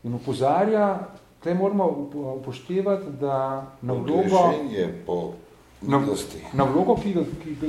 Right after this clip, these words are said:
Speaker 1: ja, ki ga te protestanti predajo Abrahamu. Ali pa sploh teologiji,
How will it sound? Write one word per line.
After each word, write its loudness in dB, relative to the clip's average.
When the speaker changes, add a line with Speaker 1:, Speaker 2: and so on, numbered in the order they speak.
Speaker 1:
ja, 4
ki -8
ga 6
te 2
protestanti -2
predajo 4
Abrahamu. -2
Ali 0
pa 6
sploh 6
teologiji, 4